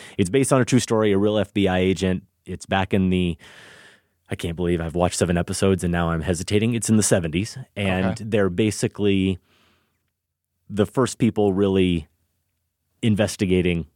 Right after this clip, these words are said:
Speaker 1: the minds of serial killers
Speaker 2: Mm-hmm.
Speaker 1: and trying to actually put together psychological profiles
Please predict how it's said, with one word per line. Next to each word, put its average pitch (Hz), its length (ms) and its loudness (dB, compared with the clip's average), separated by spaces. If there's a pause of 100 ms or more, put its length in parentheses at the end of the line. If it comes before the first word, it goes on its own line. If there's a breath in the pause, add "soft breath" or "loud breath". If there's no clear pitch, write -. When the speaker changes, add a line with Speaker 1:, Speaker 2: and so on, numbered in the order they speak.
(100)
Speaker 1:
the 90 100 -2
minds 85 300 -2
of 76 80 -8
serial 73 320 -4
killers - 420 -12
Speaker 2:
Mm-hmm. 117 320 -4
Speaker 1:
and 104 140 2
trying 95 280 2
to 92 40 2
actually 85 560 -2 (120)
put - 200 -6
together 82 440 -2
psychological 85 640 -4
profiles 80 720 -2